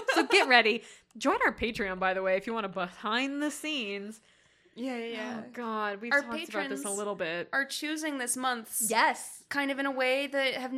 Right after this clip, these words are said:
Speaker 2: has never been done before.
Speaker 1: I'm really excited.
Speaker 2: Yeah.
Speaker 1: Our patrons got to, like, put what movie scared them the most.
Speaker 2: Yeah.
Speaker 1: And, like, they're gonna obviously choose the whichever one scares them the most,
Speaker 2: Yeah.
Speaker 1: and then we're just gonna choose
Speaker 2: Yeah.
Speaker 1: randomly.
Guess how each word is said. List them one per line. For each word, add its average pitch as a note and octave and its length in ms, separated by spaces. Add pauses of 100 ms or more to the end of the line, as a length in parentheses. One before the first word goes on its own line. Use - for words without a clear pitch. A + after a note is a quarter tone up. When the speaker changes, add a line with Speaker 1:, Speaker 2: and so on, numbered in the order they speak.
(120)
Speaker 2:
has C4 140
never C#4 160
been C4+ 120
done E4 200
before. G#3+ 420
Speaker 1:
I'm F#4+ 80
really C#5+ 340
excited. D#4+ 380
Speaker 2:
Yeah. C#4 300 (100)
Speaker 1:
Our A#3+ 100
patrons C4+ 400
got C#4 220
to, D4+ 100
like, B3 360
put A#3+ 240
what A3 280
movie A#3+ 220
scared G3+ 400
them G3 300
the F3+ 80
most. A#2+ 320
Speaker 2:
Yeah. A3 200
Speaker 1:
And, G#3 120
like, F#3+ 420 (100)
they're G#3 220
gonna G3 360 (460)
obviously F#3 560 (200)
choose C4 300
the C#4 100
whichever A#3 400
one B3+ 160
scares A3+ 240
them C4 160
the A#3 60
most, G#3 160
Speaker 2:
Yeah. - 80
Speaker 1:
and A3 60
then G3+ 140
we're G#3 140
just G#3+ 160
gonna A#3+ 120
choose A3 280
Speaker 2:
Yeah. G3 60
Speaker 1:
randomly. F#3+ 600